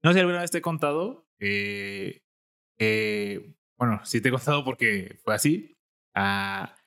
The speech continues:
hace que como dos años fui a la Ciudad de México y yo pensaba que el estereotipo de la gente que hablaba como así, pues era más que nada un, una burla, como una exageración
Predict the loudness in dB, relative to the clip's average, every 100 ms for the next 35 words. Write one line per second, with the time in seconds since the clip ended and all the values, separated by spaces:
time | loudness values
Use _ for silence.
0 | _ -2 2 2 2 0 0 -2 0 0
1 | 0 -2 -4 -2 -2 -2 -2 -4 -4 -6
2 | -2 -2 -2 -8 _ 0 0 0 -2 -2
3 | 0 0 0 2 2 2 -2 0 2 2
4 | 2 -2 -2 -2 -2 -2 -6 -2 -2 -2
5 | -10 -20 _ _ 0 2 2 2 -2 -2
6 | -2 -2 0 2 0 0 -2 -2 -2 0
7 | -2 -2 0 2 2 -2 -8 _ _ _
8 | _ _ _ 2 2 4 2 0 -2 -2
9 | -2 2 2 0 -2 -2 0 0 -2 -4
10 | -4 -6 -6 -2 2 2 2 0 0 0
11 | 0 -2 -2 -2 0 0 0 0 -2 -2
12 | -4 -2 0 0 0 0 0 -6